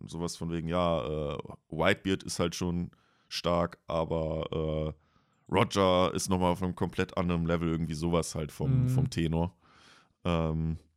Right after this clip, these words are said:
Speaker 1: fand, <laughs> fand ich dann auch irgendwie ein bisschen gemein gegenüber Whitebeard.
Speaker 2: Ich glaube, was Oden da eher meinte, ist, dass Whitebeard halt schon so,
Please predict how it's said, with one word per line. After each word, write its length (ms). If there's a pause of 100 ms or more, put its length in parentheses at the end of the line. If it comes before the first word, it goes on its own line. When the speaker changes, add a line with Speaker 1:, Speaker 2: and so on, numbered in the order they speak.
(1120)
Speaker 1:
fand, 200
<laughs> 640
fand 160
ich 60
dann 140
auch 180
irgendwie 280
ein 100
bisschen 240
gemein 440
gegenüber 400
Whitebeard. 560
Speaker 2:
Ich 200
glaube, 300
was 180
Oden 280
da 120
eher 280
meinte, 760 (1080)
ist, 260
dass 260 (600)
Whitebeard 540
halt 220
schon 260
so, 540